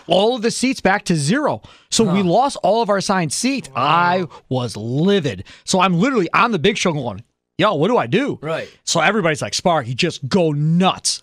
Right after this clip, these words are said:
Speaker 1: at the counter. Just go nuts, cause a scene, and you'll get you what you want." I'm like, "They're not causing a scene." So literally
Speaker 2: At the airport.
Speaker 1: we, we get a limo, right?
Speaker 2: Yeah.
Speaker 1: And it picks us up at our house. So,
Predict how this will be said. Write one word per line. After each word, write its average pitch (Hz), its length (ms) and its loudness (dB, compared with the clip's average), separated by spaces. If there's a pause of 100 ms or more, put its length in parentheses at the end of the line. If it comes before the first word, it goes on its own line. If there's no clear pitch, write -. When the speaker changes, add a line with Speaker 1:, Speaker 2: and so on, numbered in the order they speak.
(120)
Speaker 1:
at 160 140 2
the 208 80 2
counter. 175 380 0
Just 127 260 -2
go 190 220 2
nuts, 165 200 0
cause 156 240 0
a 180 60 -2
scene, 139 380 -2 (340)
and 139 260 0
you'll 170 180 2
get 160 200 -2
you 156 80 -2
what 156 220 0
you 156 80 0
want." 175 280 -2 (800)
I'm - 60 -12
like, 101 120 -16
"They're 104 120 -12
not 101 120 -10
causing - 360 -16
a - 40 -14
scene." - 280 -6 (300)
So 147 180 -2
literally 135 800 0
Speaker 2:
At 113 60 -8
the 95 140 -14
airport. 87 420 -20 (260)
Speaker 1:
we, 147 320 0
we 160 100 2
get 190 240 0
a 175 80 2
limo, 147 640 0 (220)
right? 131 340 0
Speaker 2:
Yeah. 110 200 -12 (260)
Speaker 1:
And 143 180 0
it 131 80 -4
picks 214 260 2
us 180 120 -2
up 185 160 2
at 180 80 2
our 180 80 2
house. 147 300 0
So, 147 120 -2